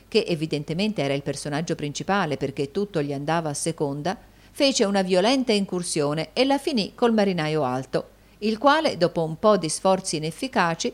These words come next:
stramazzò al suolo ed esalò l'anima fra orrendi spasimi, mentre il marinaio basso gli metteva il piede sul petto e lo trapassava da parte a parte. "Ragazzi, se state attenti sarà un doppio bis",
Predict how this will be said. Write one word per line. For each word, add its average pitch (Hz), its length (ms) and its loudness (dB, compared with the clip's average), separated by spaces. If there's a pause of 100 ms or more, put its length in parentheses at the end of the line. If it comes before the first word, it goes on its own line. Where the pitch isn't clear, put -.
(160)
stramazzò 208 560 0
al 147 140 2
suolo 165 420 -2
ed 202 180 0
esalò 214 360 4
l'anima 233 500 0
fra 196 240 0
orrendi 214 480 0
spasimi, 147 580 -4 (340)
mentre 165 340 0
il 135 80 -2
marinaio 151 440 0
basso 214 460 -2
gli 180 140 -2
metteva 160 360 -2
il 135 120 -4
piede 175 300 -2
sul - 200 -8
petto 165 560 -4
e 175 100 -4
lo 156 120 -2
trapassava 151 680 -6
da 120 140 -6
parte 190 420 -6
a 185 60 -4
parte. - 460 -12 (1000)
"Ragazzi, 202 720 6 (140)
se - 160 0
state 190 300 4
attenti 208 480 4
sarà 156 260 4
un 151 220 -4
doppio 277 340 10
bis", 180 380 2